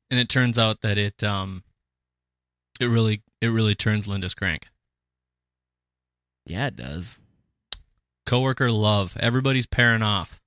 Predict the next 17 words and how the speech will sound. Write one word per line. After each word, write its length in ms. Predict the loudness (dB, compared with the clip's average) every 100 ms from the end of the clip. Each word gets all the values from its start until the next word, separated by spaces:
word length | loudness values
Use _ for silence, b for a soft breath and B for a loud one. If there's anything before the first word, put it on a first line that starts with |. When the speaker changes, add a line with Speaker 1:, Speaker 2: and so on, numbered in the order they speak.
| _ _ _ _ _ -16
Speaker 2:
Mm-hmm. 280 | -14 -10 -2
Speaker 1:
Uh, 380 | 0 0 0 -4 -8 _ _ _ _ _ _ -4
we 100 | 0
also 240 | 2 2 0
get 280 | -2 -2 -4
to, 100 | -4
back 340 | -2 -2 -2
to 80 | -4
Fargo 580 | 0 2 2 2 -2 -2
to 160 | -4
see 220 | -2 0
what's 240 | 0 -2 -2
happened 300 | -2 -2 -4
to 60 |
Budge 320 | -2 -2 0 -2
and 120 | -2
Pepper, 440 | -2 -2 -4 -8